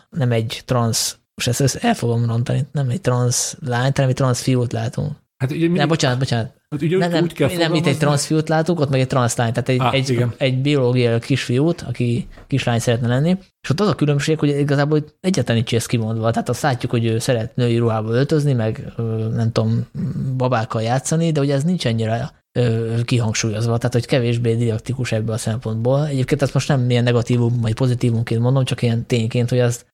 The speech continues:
Speaker 1: ugyanazt a történetet, hogy le tudták játszani. Ott annyi a különbség, hogy a, a Justin Timberlake karaktere az nem az apja, hanem egy, ö, egy szomszéd, aki éppen visszatér a börtönből, a börtönbüntetése után, és akkor ezt a kisfiút vagy kislányt elhanyagolja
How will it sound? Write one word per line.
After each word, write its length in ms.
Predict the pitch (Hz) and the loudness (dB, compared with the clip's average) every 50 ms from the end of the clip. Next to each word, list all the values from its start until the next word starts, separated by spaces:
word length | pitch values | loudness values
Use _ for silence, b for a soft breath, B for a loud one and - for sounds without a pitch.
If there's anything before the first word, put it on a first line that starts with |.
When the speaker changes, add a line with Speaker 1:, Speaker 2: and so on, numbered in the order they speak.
| _ - 185 | _ 0 2
Speaker 1:
ugyanazt 200 | 147 135 117 - | 2 2 2 0
a 40 | 127 | 0
történetet, 520 | - 143 143 139 156 143 135 139 139 135 131 | 0 0 0 2 2 0 0 2 2 4 4
hogy 140 | 123 123 | 4 4
le 80 | 123 120 | 4 2
tudták 420 | - - 120 - - 107 110 - | 0 0 -6 -4 -2 -2 -2 0
játszani. 600 | - 113 107 107 - - 113 120 139 160 156 156 - _ _ - 143 | 0 -2 -2 -2 -2 -2 0 2 2 0 0 -2 -8 _ _ -8 -8
Ott 160 | 123 - - | -6 -2 0
annyi 200 | 139 131 123 117 | 2 2 2 2
a 40 | 110 | 2
különbség, 440 | - 139 139 131 123 - - 120 - | 2 2 0 0 0 0 0 -2 0
hogy 160 | - 117 113 | 2 2 2
a, 200 | 113 110 110 110 113 131 131 - _ - | 2 2 2 0 -2 -4 -6 -8 _ -10
a 320 | - - - - - - 117 | -6 -4 -4 -4 -4 -6 -4
Justin 320 | 127 131 131 - 117 113 | -2 -2 0 0 -2 -2
Timberlake 500 | 190 - 135 135 131 120 120 117 113 - - - - _ _ | 0 0 2 2 2 2 2 0 0 -2 -4 -16 -18 _ _
karaktere 460 | - 135 131 135 131 - - 135 127 | -2 0 0 0 0 0 0 0 2
az 100 | 123 120 | 2 2
nem 120 | 131 123 113 | 2 0 0
az 120 | 110 117 | 0 0
apja, 300 | 117 131 - 160 165 165 | -2 -2 0 0 0 0
hanem 340 | 165 160 147 135 131 127 127 | 2 2 0 0 0 0 0
egy, 260 | 123 117 117 117 120 | 0 0 0 0 0
ö, 240 | 120 120 120 120 120 120 - _ _ _ _ | 0 2 2 2 0 -2 -4 _ _ _ _
egy 120 | - 120 | -4 -2
szomszéd, 500 | - - - 120 107 104 - - 110 113 | -2 0 0 0 0 -2 -4 -2 -2 0
aki 180 | 123 117 - 131 | 0 0 2 2
éppen 520 | 123 117 117 - 117 113 113 113 113 120 - - 156 | 2 2 2 2 2 0 2 0 -2 -4 -6 -4 -2
visszatér 400 | 131 123 - - 117 - 123 113 | 0 0 0 0 0 0 2 2
a 60 | 113 | 2
börtönből, 480 | 120 123 113 107 - - 120 120 120 120 | 2 2 0 0 0 -2 0 2 2 2
a 40 | 120 | 2
börtönbüntetése 840 | 123 123 120 120 117 117 117 120 120 - - - 120 113 113 - 117 | 2 2 2 2 0 0 0 0 0 -2 -2 -2 -2 -2 -2 0 0
után, 500 | 131 147 - 170 165 165 165 160 156 - _ _ - - | 0 0 2 2 4 4 2 2 0 -6 _ _ -12 -6
és 100 | - - | -2 -2
akkor 200 | 131 - - 135 | -2 0 2 0
ezt 180 | 135 131 - - | 0 0 0 2
a 340 | 135 123 123 123 127 127 143 - | 2 2 4 2 2 0 -2 -2
kisfiút 580 | - 123 - - - 240 240 - - - - 170 | -2 -2 0 0 0 0 0 0 -2 -6 -6 -4
vagy 180 | - 120 131 - | -4 -4 -4 -2
kislányt 420 | - 120 - - 120 120 123 - | -4 -4 -2 -2 -2 -2 -2 0
elhanyagolja 840 | 131 120 113 113 113 113 113 117 117 113 113 113 110 113 - - | 0 0 2 2 2 0 0 2 2 2 2 2 0 -2 -4 -8